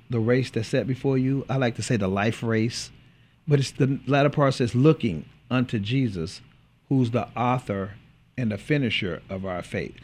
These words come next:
So I always gotta look at Jesus. What did Jesus do? That's what it means, looking unto Jesus.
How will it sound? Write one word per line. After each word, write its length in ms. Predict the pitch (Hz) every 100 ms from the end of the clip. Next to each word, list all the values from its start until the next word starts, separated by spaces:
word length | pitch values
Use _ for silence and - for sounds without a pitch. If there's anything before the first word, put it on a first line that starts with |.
| -
So 200 | - 139
I 180 | 110 170
always 220 | 190 175
gotta 180 | 165 143
look 180 | 147 147
at 80 | 120
Jesus. 480 | 107 143 90 - -
What 220 | 127 156
did 100 | 180
Jesus 340 | 160 170 127 117
do? 260 | 113 82 - -
That's 200 | 113 151
what 120 | 123 110
it 60 |
means, 200 | 113 101
looking 260 | 110 107 98
unto 200 | 98 90
Jesus. 320 | 113 107 107